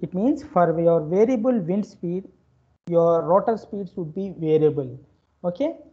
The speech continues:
then you can achieve the maximum power out of it. Okay, by that, if you see that if you are operating at variable speeds for your variable wind speeds, that is called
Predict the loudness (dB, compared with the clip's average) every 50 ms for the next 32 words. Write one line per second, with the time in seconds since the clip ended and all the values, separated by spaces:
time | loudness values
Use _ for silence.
0 | _ _ -12 -2 2 2 2 2 0 0 -2 -2 0 0 0 -2 -2 -4 -4 -4
1 | -2 0 0 2 2 2 0 0 0 -2 -2 -2 -4 -4 -4 -4 -6 -6 -6 -6
2 | -4 -4 -6 -8 -10 -8 -8 -6 -6 -6 -6 -8 -10 -14 -18 -18 _ _ _ _
3 | _ _ _ -10 -2 0 0 0 0 -4 -14 -20 _ _ _ _ _ _ _ -4
4 | 0 2 4 4 4 6 4 4 4 2 -2 -10 -14 _ -10 -8 -6 -4 -6 -4
5 | -2 0 0 2 4 4 4 2 0 -4 -12 -20 -20 _ _ _ -6 -6 -2 2
6 | 4 4 4 4 4 2 2 2 2 0 0 0 0 -2 -2 -2 -2 -2 -2 0
7 | 0 2 4 4 2 2 0 -2 -4 -6 -8 -8 -6 -4 -4 -4 -6 -8 -12 -20
8 | _ _ _ _ _ 0 2 2 2 0 0 -2 -2 0 0 2 2 2 2 2
9 | 0 -2 -2 -4 -6 -6 -8 -10 -8 -6 -2 -2 -2 -4 -4 -4 -4 -2 -2 -2
10 | -4 -4 -2 -2 0 0 0